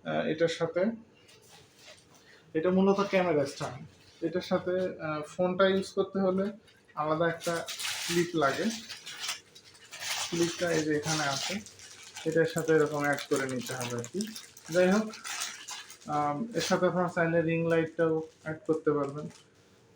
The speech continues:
তো আমার কাছে মনে হয়েছে জিনিসটা প্রাইস আমার বাজেটের মধ্যে অনেক সুন্দর হয়েছে। যাই হোক, কমেন্টে জানাবেন কেমন হলো প্রোডাক্টটা।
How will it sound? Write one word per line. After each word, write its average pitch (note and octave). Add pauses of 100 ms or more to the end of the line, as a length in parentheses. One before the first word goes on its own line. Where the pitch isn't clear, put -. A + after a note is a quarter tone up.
তো D3 (1900)
আমার E3
কাছে F#3
মনে F#3
হয়েছে F3+
জিনিসটা E3+ (260)
প্রাইস D#3+
আমার D#3+
বাজেটের D3+
মধ্যে D3 (500)
অনেক -
সুন্দর C3+
হয়েছে। B2+ (560)
যাই E3+
হোক, F#3 (120)
কমেন্টে D#3+
জানাবেন D#3+
কেমন D3+
হলো C#3+
প্রোডাক্টটা। C#3+